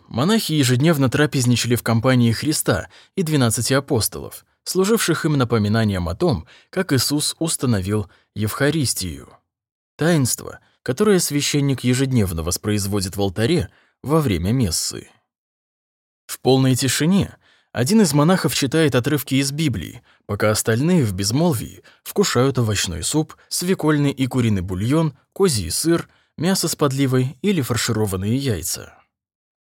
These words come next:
Леонардо создал совершенно новаторское произведение на поверхности стены площадью сорок квадратных метров, вызывающее восхищение во всём мире. Воспользовавшись случаем,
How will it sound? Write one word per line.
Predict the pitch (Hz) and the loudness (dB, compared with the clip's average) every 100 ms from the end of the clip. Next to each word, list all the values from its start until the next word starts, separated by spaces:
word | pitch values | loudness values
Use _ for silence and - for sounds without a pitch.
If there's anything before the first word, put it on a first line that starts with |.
| - | -10
Леонардо | 92 107 147 202 101 - - _ _ _ | -2 0 2 0 -2 -8 -18 _ _ _
создал | - 202 185 175 | -2 0 2 2
совершенно | - 135 131 190 180 156 | 2 0 0 2 4 4
новаторское | 147 131 123 - 98 92 | 4 2 0 -4 -4 -4
произведение | 98 101 107 123 165 165 98 | -2 -2 0 0 2 2 0
на | 87 | -2
поверхности | 101 113 117 117 107 113 | -2 -2 -2 -2 -2 -2
стены | 107 - 143 170 90 _ _ _ - | -4 -2 0 0 -2 _ _ _ -2
площадью | 208 - 147 131 127 | 0 2 0 0 0
сорок | - 165 160 | 0 0 0
квадратных | 127 123 127 120 131 143 | 0 2 2 0 -2 0
метров, | 165 131 - - - _ _ | 0 0 -4 -14 -18 _ _
вызывающее | 98 110 110 113 107 - 101 | -4 -2 2 2 2 0 -2
восхищение | 95 - 110 107 160 156 90 | -2 -2 -2 -2 0 0 0
во | 78 90 | -2 -4
всём | - 92 90 | -4 -2 0
мире. | 135 98 - - _ _ _ _ _ _ _ _ _ _ _ _ | 0 -2 -8 -20 _ _ _ _ _ _ _ _ _ _ _ _
Воспользовавшись | 104 98 117 233 196 175 170 - 147 | -4 -2 0 0 0 0 0 0 0
случаем, | - 202 - - 80 | 0 0 0 -2 -6